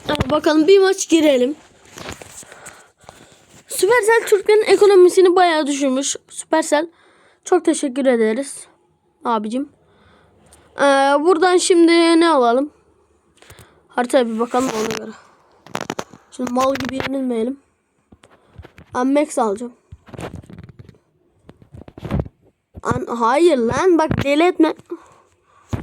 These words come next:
Şimdi Max'i aldık. Hadi bakalım deneyeceğiz. Nasıl bir şey olacak? Çok merak ediyorum. Hadi bakalım nasıl olacak. Arkadaşlar bir de videonun başlangıcını yap-, yapamadık. Şimdi yapalım.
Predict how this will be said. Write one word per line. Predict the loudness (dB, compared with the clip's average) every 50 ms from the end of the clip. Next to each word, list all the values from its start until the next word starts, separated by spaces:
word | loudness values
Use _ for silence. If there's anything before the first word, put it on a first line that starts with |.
| -12 _ _ _ _ -20 -20 -20 -14 -14 -14 -14 -14 _ _ _ _
Şimdi | -8 -4 -2 0 0 2 2
Max'i | 2 4 2 2 0 -2 -2 -2
aldık. | 0 0 0 -2 -4 -6 -8 -12 -20 -20 -20 _ _ _ _ -20 -20 -20 -20 -20 -20 -20 _ -10 -4
Hadi | -4 -2 0 0
bakalım | 0 0 2 2 2 2 2
deneyeceğiz. | 0 0 2 2 2 2 0 -2 -2 -2
Nasıl | -4 -2 -2 0 -2 2 2 2 2 4
bir | 4 2
şey | 2 4 2 2 2 2 0 -2 _ -6
olacak? | -2 0 2 2 0 0 -2 -4 -6 -6 -6 -4 -4 -4 -4 -6 -2
Çok | 0 0 2 4
merak | 4 2 4 4 2 0 -2 0 0
ediyorum. | 0 0 0 -2 -2 -2 -6 -8 -10 _ _ _ -20 _ -20 -20 _ _ _ -20 -20 -20 -20 -20 _ _
Hadi | -2 0 0 0
bakalım | 0 0 0 0 2 2
nasıl | 2 2 0 0
olacak. | 0 2 2 0 -2 -4 -10 -20 _ _ _ _ _ _ _ _ _ _ _ _ _ _ _ _ _ _ _ _ -8 -4
Arkadaşlar | 0 2 4 6 6 6 6 4 4 4
bir | 4 4
de | 4 4 4
videonun | 4 4 4 6 6 6 6
başlangıcını | 4 4 2 2 2 4 4 4 4 4
yap-, | 4 4 2 0 -2 -8 -12 -8
yapamadık. | -2 0 2 2 4 4 4 2 2 0 -2 -4
Şimdi | -2 0 2 4 4 4
yapalım. | 4 2 2 -2